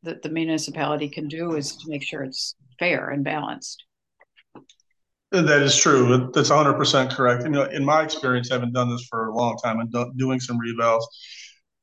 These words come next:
Speaker 2: it has changed with the cap. I mean, uh,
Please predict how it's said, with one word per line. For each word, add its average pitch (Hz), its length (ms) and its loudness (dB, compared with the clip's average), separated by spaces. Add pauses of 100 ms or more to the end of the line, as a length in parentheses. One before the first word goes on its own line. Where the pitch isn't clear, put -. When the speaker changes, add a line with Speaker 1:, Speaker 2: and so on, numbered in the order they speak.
(140)
Speaker 2:
it 170 160 2
has 160 320 2
changed 135 280 0
with 127 160 0
the 127 80 -4
cap. 120 340 -2 (100)
I 131 60 -6
mean, 123 380 -2 (360)
uh, 104 40 -8